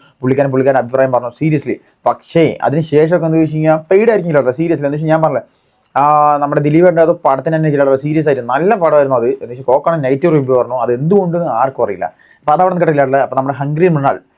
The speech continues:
പുള്ളിക്കാരൻ രക്ഷിക്കാൻ നന്ദഗോപാലൻ മാരാർ, ആ, അങ്ങനെ എത്തിയിരിക്കുകയാണ്. എനിക്ക് രക്ഷിച്ചൊരു വീഡിയോ ഇട്ടിട്ട് ഇട്ടിട്ടില്ലാടല്ലേ, പതിനേഴ് മിനിറ്റിൻ്റെ. എന്ത് വെച്ച് കഴിഞ്ഞാൽ നിങ്ങൾ വേണമെങ്കിൽ പോയി കഴിച്ചാൽ മതി, ഇല്ലെങ്കിൽ എൻ്റെ വീഡിയോ ആരും കാണാൻ, കാണാൻ പറഞ്ഞോ എന്നൊക്കെ പറഞ്ഞിട്ട് ഹംഗ്രി നമ്മുടെ കോക്കാണ് കുറേ കാര്യങ്ങൾ പറയുന്നുണ്ട്. ഞാൻ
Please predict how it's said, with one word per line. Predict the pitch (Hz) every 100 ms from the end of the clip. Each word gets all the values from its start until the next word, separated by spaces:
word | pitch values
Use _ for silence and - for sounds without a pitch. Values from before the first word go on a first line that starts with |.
| _ -
പുള്ളിക്കാരൻ | 131 151 147
രക്ഷിക്കാൻ | 143 143 143 120
നന്ദഗോപാലൻ | 120 135 131 139 135
മാരാർ, | 127 131 135 - -
ആ, | 127 127
അങ്ങനെ | 135 131
എത്തിയിരിക്കുകയാണ്. | 143 151 143 131 127 _ _ _ _ _ _ _ _ -
എനിക്ക് | 127 123
രക്ഷിച്ചൊരു | 123 143 185 160
വീഡിയോ | 147 185
ഇട്ടിട്ട് | 170 156 139
ഇട്ടിട്ടില്ലാടല്ലേ, | 135 127 143 131 120 113
പതിനേഴ് | 113 131 156 156
മിനിറ്റിൻ്റെ. | 123 120
എന്ത് | 120
വെച്ച് | 156
കഴിഞ്ഞാൽ | 190 202
നിങ്ങൾ | 202 240 208
വേണമെങ്കിൽ | 214 220
പോയി | 208
കഴിച്ചാൽ | 180 170 165
മതി, | 147 113 - _ _ _
ഇല്ലെങ്കിൽ | 185 202
എൻ്റെ | 202
വീഡിയോ | 214 202
ആരും | 190 175
കാണാൻ, | 165 160
കാണാൻ | 160 160
പറഞ്ഞോ | 147 135 120
എന്നൊക്കെ | 151 160
പറഞ്ഞിട്ട് | 165 165
ഹംഗ്രി | 143 165 143 123
നമ്മുടെ | 131 139 135 127
കോക്കാണ് | 139 139 160 165
കുറേ | 160 254 233
കാര്യങ്ങൾ | 175 143
പറയുന്നുണ്ട്. | 120 110 113 - _ _
ഞാൻ | -